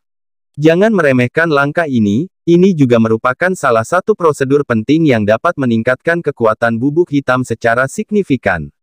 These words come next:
Ini disebut granulasi bubuk mesiu, yang dapat membakar semua bubuk mesiu secara instan,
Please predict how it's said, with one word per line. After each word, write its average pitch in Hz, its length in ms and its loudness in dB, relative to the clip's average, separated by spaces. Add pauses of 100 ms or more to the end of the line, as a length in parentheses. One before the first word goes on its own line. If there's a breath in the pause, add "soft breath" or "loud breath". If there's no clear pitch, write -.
(540)
Ini 185 320 2
disebut 147 400 2
granulasi 123 640 0
bubuk 135 320 0
mesiu, 139 560 0 (160)
yang 135 240 0
dapat 139 320 0
membakar 143 480 0
semua 127 400 0
bubuk 151 320 0
mesiu 156 400 0
secara 120 400 0
instan, 127 560 -4